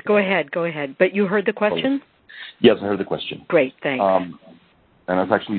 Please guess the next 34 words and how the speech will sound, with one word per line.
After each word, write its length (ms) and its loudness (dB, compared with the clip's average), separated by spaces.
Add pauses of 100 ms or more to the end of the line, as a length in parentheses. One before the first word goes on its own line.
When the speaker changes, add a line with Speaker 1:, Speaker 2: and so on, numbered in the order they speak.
Speaker 2:
speaking, 300 0
I 100 2
just, 240 -6 (240)
just 160 2
didn't 140 4
know 80 0
you 120 0
guys 180 0 (100)
could 120 -6
hear 200 0
me. 160 -8 (260)
Speaker 1:
Got 260 -2
it. 140 -6
Speaker 2:
<laughs> 500 -20
But, 320 2
um, 480 -2 (300)
no, 340 0 (220)
so 140 2
when 120 0
I 120 -4
said 120 -2
it 260 -6
was 200 0
early, 280 4
it's 100 -4
because 420 -4
Colombia 640 2 (800)
was, 360 4 (160)
uh, 300 -8
our 220 4
fa-, 320 0
our 140 2 (120)
first, 420 0
uh, 360 0